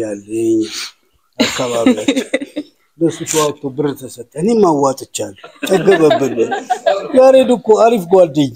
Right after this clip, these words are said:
ነው፣ ግን ይሰደብ ብዬ አዋጣው። እኔም ተዋጣ እና እሱ ቁጭ ያለበት "እንዴ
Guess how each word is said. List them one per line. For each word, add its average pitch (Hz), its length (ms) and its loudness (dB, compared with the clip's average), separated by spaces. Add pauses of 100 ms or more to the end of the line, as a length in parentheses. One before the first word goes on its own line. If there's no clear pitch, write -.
(140)
ነው፣ 113 200 -4
ግን 226 180 0
ይሰደብ 175 540 2
ብዬ - 200 -6 (960)
አዋጣው። 214 560 2
እኔም 185 240 2 (800)
ተዋጣ 147 300 2 (200)
እና 160 200 -2 (920)
እሱ 156 140 -6 (100)
ቁጭ 170 240 -2
ያለበት 170 480 2 (1160)
"እንዴ 254 240 8